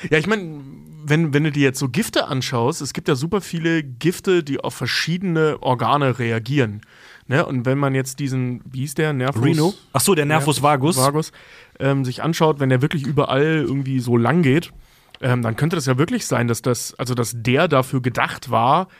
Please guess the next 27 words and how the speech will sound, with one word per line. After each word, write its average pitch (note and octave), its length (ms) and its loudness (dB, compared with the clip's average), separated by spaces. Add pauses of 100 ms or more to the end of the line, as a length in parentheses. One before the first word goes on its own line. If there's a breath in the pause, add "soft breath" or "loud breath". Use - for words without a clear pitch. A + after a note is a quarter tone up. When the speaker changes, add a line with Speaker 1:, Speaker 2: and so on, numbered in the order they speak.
(160 loud breath)
Speaker 1:
auf C#3 220 -2
verschiedene D3+ 360 -2
Gifte E3+ 240 0
zu - 120 -6
reagieren. A2 500 -4
Weißt A2+ 180 -4
du, D3+ 40 -10
wenn C3 120 -2
du A#2+ 60 -2
jetzt A#2 240 -8
das C#3+ 160 0
isst, - 460 -4
das B2+ 120 -6
geht - 160 -6
auf - 80 -10
die A#2 120 -14
Galle, A#2 280 0
das B2+ 220 -2
isst G2+ 200 -2
Speaker 2:
Mhm. D3+ 60 -4
Speaker 1:
du, - 40 -2
das A2+ 200 -6
geht B2+ 160 -4
aufs - 220 -8
Herz. A2+ 400 -4 (420 loud breath)
Ne? D3+ 220 0
Und C3 260 -4